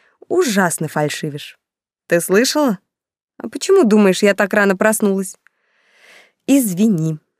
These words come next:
Костя чмокнул Лену в шапку. «Не хотел тебя будить, но я всегда пою, когда дома готовлю. Ничего не могу с собой поделать». «Ничего, пой. Мне нравится. Знаешь, мой папа тоже всегда поёт по утрам».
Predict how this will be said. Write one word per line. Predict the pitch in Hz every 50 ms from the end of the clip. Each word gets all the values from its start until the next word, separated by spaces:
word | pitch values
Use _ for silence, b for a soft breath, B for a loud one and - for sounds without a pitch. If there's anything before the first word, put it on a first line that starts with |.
| _ _ _ _ _
Костя | - 175 175 165 - - 160
чмокнул | - - 175 165 160 - - 165 156 151
Лену | 147 160 165 165 151
в | -
шапку. | - - 151 147 - - - 165 156 _ _ _ _ _ -
«Не | 190 190
хотел | 190 - 302 277 - 311 311 285
тебя | - 214 175 180 170
будить, | 156 170 175 147 151 139 - - _ _ _ _
но | - 175
я | 175 185 180
всегда | - - 196 151 165 151 175 151 143
пою, | - - 143 143 135 147 196 214
когда | - - 160 151 139 151 143
дома | 135 156 156 160 160
готовлю. | 151 160 147 - 147 135 123 - 151 147 _ _ _ _ -
Ничего | 175 185 202 226 240 - - 320 330
не | 262 214
могу | 180 160 160 160
с | -
собой | - - 160 160 160
поделать». | - 175 175 156 147 139 147 - _ _ _ _ _ _ _ _ _ _ _ _ _ -
«Ничего, | 208 220 233 220 - - 240 220 240 262 285 _ _ _ _ _
пой. | - 208 208 226 240 233 _ _ _ _ _ _ _ -
Мне | 220 240 320 370
нравится. | 302 220 185 202 208 202 196 - - 196 185 _ _ _ _ _ _ _ _ _ _ -
Знаешь, | 233 202 247 302 320 - - -
мой | 208 247 233
папа | - 262 277 277 - -
тоже | - - 202 185 170 156 160 156
всегда | - - 175 160 165 165 160
поёт | - - 170 165 160 156 _
по | - -
утрам». | 165 165 - - 160 147 147 147